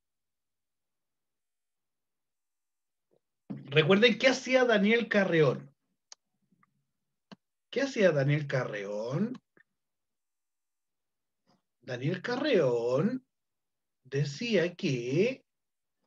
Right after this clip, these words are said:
contaba primero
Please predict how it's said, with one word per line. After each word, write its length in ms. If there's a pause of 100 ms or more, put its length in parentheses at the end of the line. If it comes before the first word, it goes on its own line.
(1500)
contaba 580
primero 800